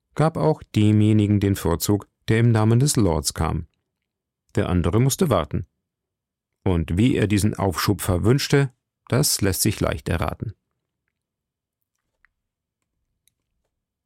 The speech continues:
Der Kammerdiener ließ Felton in einen großen Saal treten, worin die Deputierten von La Rochelle mit dem Prinzen Soubise an der Spitze harrten,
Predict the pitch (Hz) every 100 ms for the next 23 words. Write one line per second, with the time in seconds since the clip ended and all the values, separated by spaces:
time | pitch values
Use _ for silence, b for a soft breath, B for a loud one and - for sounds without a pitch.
0 | _ _ _ _ _ _ _ _ 98 120
1 | - 165 131 104 107 110 123 - 131 135
2 | - 110 104 107 - 123 120 113 117 117
3 | - 110 127 110 98 92 - 95 90 101
4 | 85 _ _ _ _ _ _ - 160 110
5 | 104 120 131 120 123 156 - 98 107 101
6 | 107 101 95 87 - 107 123 143 - _
7 | - 117 120 107 120 120 - 123 123 -
8 | 110 104 101 107 135 113 - 101 101 -
9 | 92 - 98 87 104 104 110